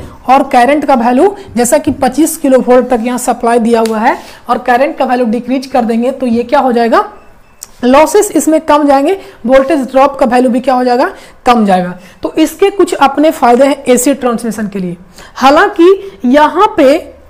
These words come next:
अलग-अलग supply हो सकता है। Supply समझ में आया कि किस तरीके से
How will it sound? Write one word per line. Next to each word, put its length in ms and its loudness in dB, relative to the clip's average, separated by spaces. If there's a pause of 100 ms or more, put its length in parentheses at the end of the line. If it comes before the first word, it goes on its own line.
अलग-अलग 600 2
supply 480 0
हो 180 0
सकता 340 -6
है। 160 -8 (540)
Supply 340 -2
समझ 220 -4
में 100 0
आया 260 0 (220)
कि 140 -2
किस 280 -4
तरीके 360 0
से 280 -4